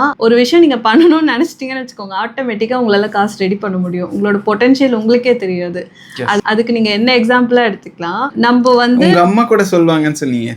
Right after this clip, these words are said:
Speaker 2: "துணிஞ்சு ஸ்டார்ட் பண்ணு" அப்படின்னு எப்பவுமே உங்க அம்மா சொல்லுவாங்கன்னு
Speaker 1: ஒரு
Speaker 2: சொல்லுவாங்க.
Speaker 1: விஷயம் வந்து நகை சீட்டு ரெண்டாயிரம் ரூபாய்க்கு போடுற இடத்துல எங்க அம்மா சொல்லுவாங்க, "நீ அஞ்சாயிரத்துக்கு போடு,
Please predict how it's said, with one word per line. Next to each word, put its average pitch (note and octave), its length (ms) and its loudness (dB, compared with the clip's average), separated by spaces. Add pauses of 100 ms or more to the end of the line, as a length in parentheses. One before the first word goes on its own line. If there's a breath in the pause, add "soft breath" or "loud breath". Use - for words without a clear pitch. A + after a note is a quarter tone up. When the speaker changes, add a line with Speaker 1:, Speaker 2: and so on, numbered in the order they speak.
Speaker 2:
"துணிஞ்சு F#3 320 2
ஸ்டார்ட் D3+ 380 -2
பண்ணு" C#3 240 2
அப்படின்னு C3+ 380 -2
எப்பவுமே C#3+ 220 -2
உங்க B2+ 160 0
அம்மா C3 240 -4
சொல்லுவாங்கன்னு C3 320 -2
Speaker 1:
ஒரு C3 80 -4
Speaker 2:
சொல்லுவாங்க. A#3+ 380 0
Speaker 1:
விஷயம் F4+ 340 2
வந்து D#4+ 500 2
நகை C4+ 300 0
சீட்டு D4+ 300 -2
ரெண்டாயிரம் C4+ 480 0
ரூபாய்க்கு D4 240 0
போடுற C4 320 0
இடத்துல A#3 380 -2
எங்க A#3+ 200 -2
அம்மா A3+ 200 -2
சொல்லுவாங்க, G#3 380 -4
"நீ A#3+ 120 -4
அஞ்சாயிரத்துக்கு A#3+ 640 -2
போடு, F#3 560 -8